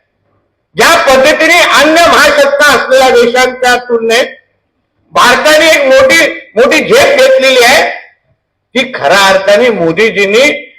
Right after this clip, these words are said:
अर्थव्यवस्थेच्या दृष्टिकोनातून केलेलं उत्तम नियोजनाचं खऱ्या अर्थाने चांगला उदाहरण आहे.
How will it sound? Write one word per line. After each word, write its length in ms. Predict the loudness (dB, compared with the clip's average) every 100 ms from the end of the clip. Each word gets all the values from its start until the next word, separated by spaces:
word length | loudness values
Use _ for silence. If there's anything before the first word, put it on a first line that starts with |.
| _
अर्थव्यवस्थेच्या 1080 | -2 -2 0 0 2 2 2 2 0 0 0
दृष्टिकोनातून 880 | -2 -6 -10 -12 -8 -4 -4 -4 -8
केलेलं 360 | -6 -4 -2 -2
उत्तम 640 | -4 -12 _ -2 0 -2
नियोजनाचं 800 | 0 0 0 0 -2 -2 -2 -2 -4 -14 -4
खऱ्या 240 | 0 0
अर्थाने 400 | 0 -2 -2 -2
चांगला 420 | -2 -2 0 0
उदाहरण 480 | 0 -2 0 2 0
आहे. 240 | -2 -8